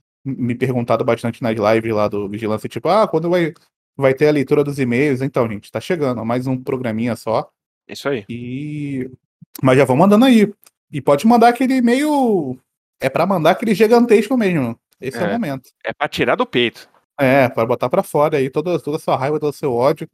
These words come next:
Speaker 1: todas as suas mágoas com o Gabriel Guerreiro, falando besteira.
Speaker 2: É, pra falar, "Porra, como é,
Speaker 1: <laughs>
Speaker 2: como assim vocês não falaram nem um pouco do mister Tree,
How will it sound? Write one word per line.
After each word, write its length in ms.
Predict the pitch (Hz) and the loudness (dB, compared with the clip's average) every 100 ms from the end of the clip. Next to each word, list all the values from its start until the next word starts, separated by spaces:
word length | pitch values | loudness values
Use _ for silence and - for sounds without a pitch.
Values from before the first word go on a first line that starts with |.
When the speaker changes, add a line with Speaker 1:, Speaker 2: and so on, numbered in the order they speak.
| _ _ _ | _ _ _
Speaker 1:
todas 200 | - 160 | -4 0
as 80 | 170 | 0
suas 220 | 175 160 139 | 2 0 2
mágoas 360 | 131 147 147 | 0 0 -2
com 80 | 147 | -2
o 20 | |
Gabriel 300 | 143 131 127 | -2 0 -2
Guerreiro, 420 | 123 110 120 151 | -4 -4 -2 -4
falando 280 | 147 123 123 | -6 -8 -8
besteira. 520 | 113 - 127 151 165 - _ _ - | -10 -8 -4 -2 -4 -12 _ _ -18
Speaker 2:
É, 140 | 104 | -16
pra 140 | - | -14
falar, 180 | - 117 | -6 -6
"Porra, 500 | - 147 156 127 98 _ - - - - 302 | -4 -2 0 0 -4 _ -20 -20 -14 -4 -2
como 160 | 262 | 0
é, 40 | - | -2
Speaker 1:
<laughs> 240 | - 185 | -2 -2
Speaker 2:
como 40 | 196 | -2
assim 200 | 175 190 | -4 -8
vocês 220 | - 165 | -6 -4
não 100 | 180 | -4
falaram 320 | 185 175 175 | 0 2 2
nem 140 | 165 202 | 0 -4
um 80 | 190 | -4
pouco 260 | 190 190 | -4 -4
do 100 | 170 | -6
mister 280 | 180 - 156 | -10 -4 -6
Tree, 340 | - 165 196 | -6 -12 -12